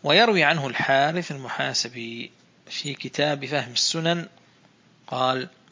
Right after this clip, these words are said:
"قال مالك: إذا كان الأمر في المدينة ظاهرا معمولا به لم أرى لأحد خلافه،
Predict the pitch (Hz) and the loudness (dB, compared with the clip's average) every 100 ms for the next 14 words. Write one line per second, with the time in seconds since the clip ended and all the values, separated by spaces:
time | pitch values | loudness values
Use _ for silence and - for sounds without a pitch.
0 | - - 156 151 120 120 113 - - _ | -10 -2 0 0 -4 -8 -10 -14 -18 _
1 | _ _ _ - 120 113 156 151 139 127 | _ _ _ -10 -8 -4 0 0 0 -4
2 | - 147 135 127 131 131 127 120 143 135 | -8 -8 -8 -10 -12 -10 -10 -8 -8 -8
3 | 131 123 117 123 123 123 147 156 175 208 | -8 -8 -6 -2 -2 -4 -4 2 4 4
4 | 262 - _ _ _ _ _ _ _ _ | 0 -10 _ _ _ _ _ _ _ _
5 | _ _ _ 135 120 120 143 170 160 139 | _ _ _ -4 -4 -2 0 2 2 0
6 | 131 165 147 208 220 240 _ _ - _ | -2 -4 -2 -2 -4 -8 _ _ -20 _
7 | - - _ 127 127 131 - 185 170 127 | -20 -20 _ 0 0 0 0 2 4 2
8 | 135 - 175 147 143 139 123 127 131 160 | 0 -2 0 -2 -4 -6 -8 -8 -2 -2
9 | - | -2